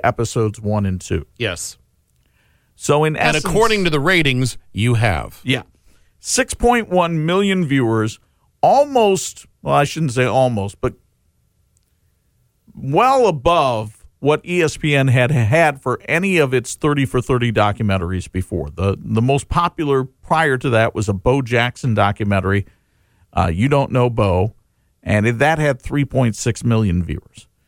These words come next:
Speaker 1: So we're talking a big-time audience for this on E S P N, and it was built up and heavily anticipated.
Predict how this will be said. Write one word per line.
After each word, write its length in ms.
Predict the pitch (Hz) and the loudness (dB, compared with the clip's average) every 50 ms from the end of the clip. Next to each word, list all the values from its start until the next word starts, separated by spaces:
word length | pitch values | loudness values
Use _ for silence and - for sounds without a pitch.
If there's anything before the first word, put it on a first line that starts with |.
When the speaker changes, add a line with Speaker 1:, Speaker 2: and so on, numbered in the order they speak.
| _ _ _ _ _ | _ _ _ _ _
Speaker 1:
So 460 | _ - - - 143 143 139 135 131 | _ -10 -2 2 4 4 4 4 4
we're 240 | 123 127 139 180 214 | 2 0 0 0 0
talking 680 | - - 208 175 156 151 - 160 135 135 127 127 123 - _ _ _ _ _ _ _ _ _ _ | 0 2 2 2 2 2 0 -2 -2 0 0 -2 -4 -6 _ _ _ _ _ _ _ _ _ _
a 100 | - 117 | -2 -2
big-time 760 | 117 120 120 - 190 208 208 180 - - 185 175 165 160 143 | -2 -2 -2 0 0 0 0 0 0 2 2 4 4 4 4
audience 460 | 127 127 127 127 113 101 98 90 - | 4 4 4 2 2 0 0 -2 -4
for 160 | - - - | -6 -6 -4
this 260 | 90 87 87 85 - - | -2 0 0 -2 0 0
on 160 | 98 95 98 | 0 2 2
E 140 | 104 110 107 | 2 2 2
S 120 | 101 - | 0 0
P 180 | - - 139 127 | -2 -2 0 0
N, 160 | 104 87 - | 0 0 0
and 140 | - 143 175 | 0 0 0
it 100 | 196 233 | 0 0
was 220 | 254 262 233 190 | 0 -2 -2 -2
built 300 | 180 170 180 180 180 160 | 0 0 2 2 2 2
up 280 | 135 110 110 110 - - | 2 2 0 0 -4 -4
and 200 | - 127 131 135 | -2 0 0 2
heavily 420 | 127 131 135 139 156 165 170 156 151 | 2 2 2 2 0 0 0 0 2
anticipated. 840 | 143 135 143 - - 143 110 - - 78 - 85 76 73 - 78 | 0 0 -2 -2 -4 -4 -4 -4 -6 -6 -6 -6 -6 -8 -10 -16